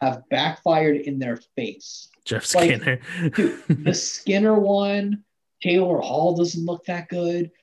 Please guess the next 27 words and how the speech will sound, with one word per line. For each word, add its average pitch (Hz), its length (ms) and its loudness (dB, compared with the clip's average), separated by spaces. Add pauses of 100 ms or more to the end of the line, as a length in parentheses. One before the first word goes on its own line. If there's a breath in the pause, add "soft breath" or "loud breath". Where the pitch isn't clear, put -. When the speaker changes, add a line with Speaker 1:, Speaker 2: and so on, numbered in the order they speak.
(120)
Speaker 1:
The 135 240 -4
Okposo 170 840 2
one, 165 340 4
but 156 140 -4
to - 100 -12
be 139 220 -2
fair, 143 260 0
that 139 160 -2
one's 135 300 -6
more 127 360 -6
just - 260 -20
Okposo 127 520 -8
not 120 200 -6
being 113 240 -8
healthy, 147 400 2
which 117 180 -4
is - 120 -20
unfortunate. 143 760 -4 (540 soft breath)
Uh, 123 240 -4 (100)
Casey 156 320 0
Middlestat 151 540 -2
went 135 180 -6
from 135 160 -4
looking 131 280 -6
like 127 180 -10
a - 100 -8 (120)
top 127 220 -6